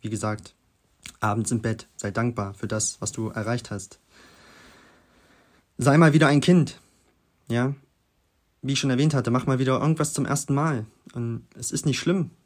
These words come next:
Ja, viele, vielen ist ja, ist es ja heute peinlich, wenn sie irgendwas nicht können oder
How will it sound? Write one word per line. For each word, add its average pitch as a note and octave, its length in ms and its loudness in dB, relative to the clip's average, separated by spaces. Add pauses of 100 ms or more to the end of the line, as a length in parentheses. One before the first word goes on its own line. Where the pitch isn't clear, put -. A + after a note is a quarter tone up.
(140)
Ja, A#2+ 100 -6
viele, C#3+ 340 -4
vielen D#3 300 0
ist B2 100 -6
ja, C3+ 80 -2
ist C3 200 -8
es C3 140 -6
ja B2 60 -4
heute B2+ 200 -2
peinlich, C#3 420 -2
wenn A2 140 -4
sie A2 100 -6
irgendwas B2 300 -6
nicht A#2+ 160 -4
können C#3+ 320 0
oder A2 320 -6